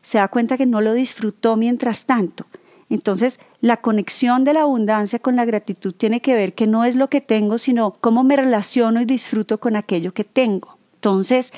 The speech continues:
disfrutar desde la gratitud nos permite generar una energía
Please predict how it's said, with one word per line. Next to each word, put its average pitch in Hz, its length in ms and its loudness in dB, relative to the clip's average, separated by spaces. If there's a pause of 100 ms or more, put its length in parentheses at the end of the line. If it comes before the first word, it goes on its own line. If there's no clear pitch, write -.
(260)
disfrutar 247 1120 0
desde 262 420 2
la 233 180 4
gratitud 226 960 0 (560)
nos 208 220 0
permite 190 600 -2 (200)
generar 185 540 0
una 202 140 0
energía 196 580 0